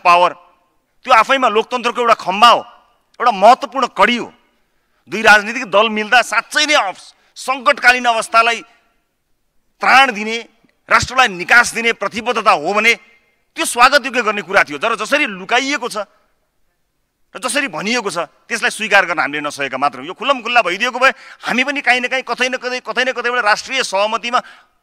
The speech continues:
असहज हुने काम पक्कै पनि गर्ने थिएनौँ, तर त्यस्तो हुन सकेन। तर यहाँ समस्या अलिकति छ।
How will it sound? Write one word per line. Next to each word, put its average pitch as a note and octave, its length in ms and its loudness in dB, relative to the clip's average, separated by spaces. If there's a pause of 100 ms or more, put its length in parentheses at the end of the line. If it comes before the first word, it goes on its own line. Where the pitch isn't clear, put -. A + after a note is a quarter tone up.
असहज G#3 440 0
हुने A#3 180 -6 (580)
काम F3+ 180 2
पक्कै F3+ 220 -4
पनि A3 160 -4
गर्ने A3 240 -2
थिएनौँ, G3+ 280 -6 (440)
तर G#3 100 0
त्यस्तो G3 340 -10
हुन C#3+ 160 -8
सकेन। B2 360 -10 (340)
तर B3+ 120 2
यहाँ A3+ 160 4
समस्या G3 420 -2
अलिकति D#3+ 300 -4
छ। A#2 100 -14